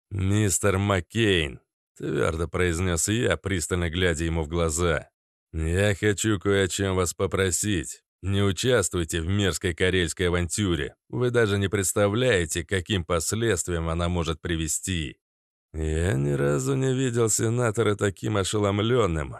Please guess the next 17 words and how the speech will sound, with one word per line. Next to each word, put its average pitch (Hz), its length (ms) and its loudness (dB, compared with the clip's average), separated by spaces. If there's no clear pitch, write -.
Минимум 95 640 -2
на 87 100 0
минуту 92 440 0
он 82 120 0
потерял 90 400 0
дар 82 220 0
речи 95 400 0
и 78 80 0
смотрел 85 600 -2
на 85 80 0
меня 87 320 0
с - 120 -2
выпученными 92 640 -2
глазами, 85 640 0
как 82 180 -4
на 87 100 -2
пришельца. 82 840 -2